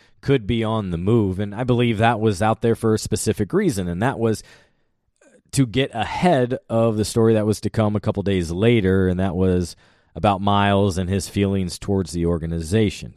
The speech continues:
My biggest takeaway, though, over that first story, which came out Tuesday during practice, about maybe the franchise's intentions to open up trade dialogue was, this is new. This is different.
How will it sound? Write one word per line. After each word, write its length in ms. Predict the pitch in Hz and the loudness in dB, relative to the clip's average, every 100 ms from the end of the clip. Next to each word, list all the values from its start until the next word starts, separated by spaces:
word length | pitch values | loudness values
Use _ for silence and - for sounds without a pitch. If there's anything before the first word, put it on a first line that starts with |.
| - | -4
My 120 | 147 | 0
biggest 300 | 214 196 - | 2 2 2
takeaway, 420 | 165 170 160 147 | 0 4 4 4
though, 420 | 123 123 120 110 - _ _ | 4 2 2 -2 -10 _ _
over 360 | 120 127 117 117 | -4 -2 -2 0
that 220 | 120 113 | -2 -2
first 320 | - 131 127 | -2 0 0
story, 440 | - 120 117 117 95 | -2 2 6 6 4
which 240 | 90 - | 2 -2
came 240 | - 113 | -2 2
out 220 | 110 107 - | 2 0 0
Tuesday 400 | 117 104 107 101 | 0 2 2 2
during 300 | 101 92 82 | 0 -2 -4
practice, 720 | 107 113 104 - 78 - - _ _ _ _ _ _ | -4 -4 -6 -8 -10 -12 -20 _ _ _ _ _ _
about 460 | 82 78 117 117 104 _ - | -12 2 6 6 4 _ -20
maybe 460 | 87 80 110 117 | -18 -8 -2 0
the 100 | 110 | 0
franchise's 680 | 101 117 117 117 110 95 90 | 0 -2 0 0 0 0 -4
intentions 640 | 90 92 - 117 101 101 92 | -6 -6 -4 -4 -4 -8 -4
to 220 | 110 101 | 2 4
open 260 | 117 113 107 | 4 2 -2
up 160 | 107 | -4
trade 300 | - 110 131 | -2 0 2
dialogue 560 | 113 87 82 85 82 78 | 2 2 2 2 2 0
was, 260 | 92 82 - _ _ - | -2 -4 -12 _ _ -2
this 240 | 139 - | 0 0
is 140 | 123 | 0
new. 320 | 113 127 101 - _ | 2 2 2 -4 _
This 240 | 127 127 | 2 4
is 140 | 127 87 | 2 2
different. 460 | 110 123 90 - | 4 4 2 -8